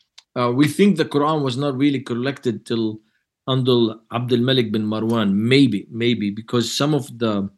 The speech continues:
older manuscripts of the Quran are, you know, today the Quran is one hundred fourteen chapters. The old manuscripts had forty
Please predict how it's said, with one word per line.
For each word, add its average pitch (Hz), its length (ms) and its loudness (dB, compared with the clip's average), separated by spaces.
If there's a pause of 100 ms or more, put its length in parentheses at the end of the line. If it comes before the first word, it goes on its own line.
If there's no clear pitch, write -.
(240)
older 131 320 2
manuscripts 117 580 -2
of 110 80 -10
the 104 80 -6
Quran 104 500 -6 (640)
are, 104 320 -4 (640)
you 104 120 -4
know, 98 40 -4
today 120 360 4
the 113 100 2
Quran 120 240 0
is 113 140 -2
one 120 180 -2
hundred 117 240 0
fourteen 110 380 -2
chapters. 104 760 -4 (380)
The 107 80 -2
old 127 180 2
manuscripts 120 440 0
had 101 180 -4
forty 139 540 2